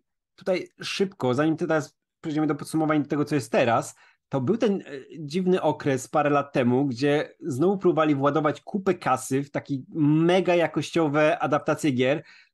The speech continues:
które też się miały z tym, o czym były te gry, czyli mieliśmy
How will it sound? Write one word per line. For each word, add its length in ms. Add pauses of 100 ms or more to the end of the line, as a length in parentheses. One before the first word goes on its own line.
które 200 (560)
też 260
się 220
miały 440
z 140
tym, 300 (120)
o 120
czym 220
były 180
te 140
gry, 240
czyli 260
mieliśmy 580